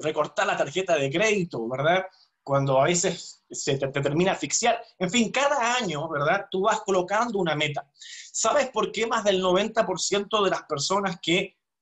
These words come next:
colocamos esta decisión a fin de año, eh, no se cumple? Primero que todo porque creemos que, eh, del treinta y uno al uno es como un cambio de vida, es como que te colocaste una ropa vieja y te colocaste la nueva, y por eso tienes que brillar.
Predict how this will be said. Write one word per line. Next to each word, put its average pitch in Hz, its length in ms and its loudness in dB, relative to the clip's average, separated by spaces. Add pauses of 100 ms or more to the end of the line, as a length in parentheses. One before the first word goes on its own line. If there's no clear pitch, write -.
colocamos 175 560 0
esta 170 160 -2
decisión 160 480 0
a 139 120 -4
fin 180 200 0
de 170 80 2
año, 185 440 0 (320)
eh, 139 240 -2 (500)
no 143 240 0
se 190 200 0
cumple? 185 460 -4 (380)
Primero 226 280 0
que 220 120 -2
todo 240 200 2
porque 220 320 0
creemos 214 480 2
que, 233 440 0
eh, 156 540 -2
del 165 160 -4
treinta 170 260 0
y 190 100 2
uno 233 120 2
al 220 100 2
uno 208 360 2 (420)
es 175 120 -6
como 208 180 -4
un 196 80 -2
cambio 233 240 2
de 196 100 4
vida, 202 240 4
es 139 60 -4
como 185 220 -2
que 180 260 0
te 180 100 -2
colocaste 180 380 2
una 214 120 2
ropa 214 420 2 (340)
vieja 240 400 0
y 233 40 0
te 180 40 -6
colocaste 208 280 0
la 214 80 4
nueva, 220 400 4 (360)
y 170 100 -14
por 196 120 -2
eso 226 120 -4
tienes 220 200 -2
que 190 100 -2
brillar. 196 460 0